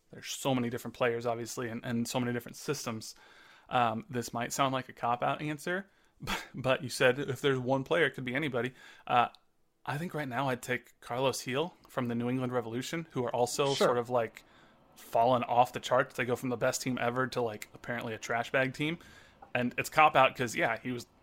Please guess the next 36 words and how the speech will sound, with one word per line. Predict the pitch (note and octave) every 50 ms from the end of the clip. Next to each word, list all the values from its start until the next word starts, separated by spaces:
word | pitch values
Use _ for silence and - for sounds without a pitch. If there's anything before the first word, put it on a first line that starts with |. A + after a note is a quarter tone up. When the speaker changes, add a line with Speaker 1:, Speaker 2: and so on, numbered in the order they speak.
| _ _ _ _ _ - C3
Speaker 1:
M | A2+ A2+
V | A2 G#2+
P | - - F3 F#3+
last | D3 B2+ A#2+ A2+ - -
year. | A#2+ G#2+ - - - - - - - - _ _ _
But | - C3 A#2+ A#2
we | C3 C#3+ D3+
are | D#3 C#3
missing | B2 A#2+ C3 B2 - - B2+ A#2+
that | A#2 A#2 - -
creative | - - A#2 A#2 A#2 A2+ A#2+ A2+
spark, | - - - - B2+ B2+ B2 - -
that | B2+ B2 -
engine | - C3 C3 C3 A#2+ B2 B2
in | B2 A#2+
the | A#2
midfield. | A2 - B2+ B2+ B2+ - - C#3+ C#3+ D3+ E3+ E3 - - -
And | C3 A#2+
he | A2+ C3+ C#3+ C#3+
is | C#3 A#2+
a | B2+
Speaker 2:
Yeah. | C#3+ C#3
Speaker 1:
number | C3 B2+ C3
ten | - - C3 B2+ B2 B2+
who | B2 G#2+ B2 C3
can, | B2 - - B2 A#2 A2 - - - - _
he | - C3+
can | - B2
score | - - - D#3+ E3 F3
goals, | D3 D3 D3 C#3+ D3+ D3+ D3
he | - C#3
can | - B2+ A#2
set | - - C#3+ C#3+
up | C#3+ D3
other | C#3+ C#3 C3
people. | C3 - C3+ B2 - C#3+ C#3 C3+ -